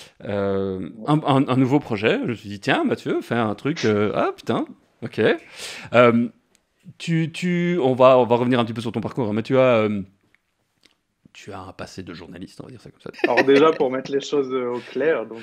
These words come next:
Speaker 2: j'ai vu que tu avais mis une description dans, dans l'annonce.
Speaker 1: Mm.
Speaker 2: Et non, je ne suis pas journaliste.
Speaker 1: Ah, merde.
Speaker 2: Alors c'est un sujet,
Speaker 1: J'ai cru.
Speaker 2: c'est un sujet en tant que tel.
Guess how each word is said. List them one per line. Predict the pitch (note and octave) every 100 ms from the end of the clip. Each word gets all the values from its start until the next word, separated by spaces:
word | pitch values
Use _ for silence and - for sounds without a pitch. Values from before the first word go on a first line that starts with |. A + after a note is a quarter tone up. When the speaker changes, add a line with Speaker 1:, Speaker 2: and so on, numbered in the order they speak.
| A2+
Speaker 2:
j'ai | A#2
vu | C3
que | C3+ A#2+ G#2+ G2+ - - - - _
tu | -
avais | A#2 A#2
mis | A#2 B2
une | A2+ G#2+ G#2+
description | B2 - - A#2+ - C3
dans, | A2+ G#2 G#2+
dans | A2
l'annonce. | G#2+ A#2+ C#3+ D3 _ _ -
Speaker 1:
Mm. | C3+ C3+
Speaker 2:
Et | B2
non, | C3+ B2+ - B2
je |
ne | A#2+
suis | -
pas | C#3 D#3
journaliste. | C#3 B2+ D#3
Speaker 1:
Ah, | C#3
merde. | B2+
Speaker 2:
Alors | A#2+ -
c'est | D3
un | E3
sujet, | - C#3 C3
Speaker 1:
J'ai | D3 A2+
cru. | -
Speaker 2:
c'est | C#3
un | C#3
sujet | D#3 D3+
en | D#3+
tant | C#3 C3
que | -
tel. | C#3+ E3